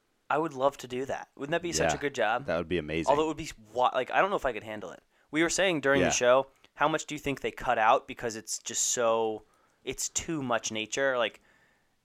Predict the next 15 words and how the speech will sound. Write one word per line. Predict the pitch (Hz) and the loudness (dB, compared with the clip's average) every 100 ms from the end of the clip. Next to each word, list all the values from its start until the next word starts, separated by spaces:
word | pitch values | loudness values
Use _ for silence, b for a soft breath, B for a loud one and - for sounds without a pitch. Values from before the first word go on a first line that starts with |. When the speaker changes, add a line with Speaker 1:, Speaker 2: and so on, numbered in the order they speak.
| - | -4
Speaker 1:
it, | 123 120 - | -4 -6 -8
it's | 120 - | -10 -8
too | - 143 127 107 _ | -6 -6 -6 -10 _
brutal | 131 131 127 120 | -4 -4 -2 -4
to | - | -4
watch. | 117 101 98 | -2 -2 2
Speaker 2:
Yeah. | 98 101 | 4 6
Speaker 1:
Like, | - - | 4 -4
lions | 113 113 107 107 101 - | 0 2 4 0 -4 -6
Speaker 2:
I'm | |
Speaker 1:
killing | 123 104 107 | 0 0 2
Speaker 2:
interested. | 110 120 - 117 | 0 -2 -2 -2
Speaker 1:
animals | 110 107 98 95 - | -2 -4 -4 -6 -6
or, | 104 | -4
like, | 95 | -6